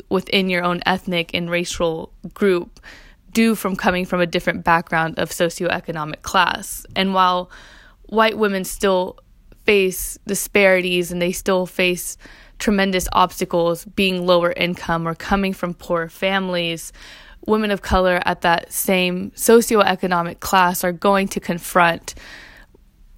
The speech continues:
maybe even more issues because sometimes you're being seen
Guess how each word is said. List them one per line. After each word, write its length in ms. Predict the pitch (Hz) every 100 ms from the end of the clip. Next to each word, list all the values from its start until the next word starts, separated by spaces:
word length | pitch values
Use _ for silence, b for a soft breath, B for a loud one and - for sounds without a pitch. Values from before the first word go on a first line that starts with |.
| -
maybe 220 | 220 226
even 240 | 214 202 196
more 280 | 196 208 208
issues 560 | 180 175 - 170 165
because 340 | - 185 190 180
sometimes 460 | 196 196 190 185
you're 100 | 185
being 260 | 175 180 180
seen 640 | - - 202 190 180 180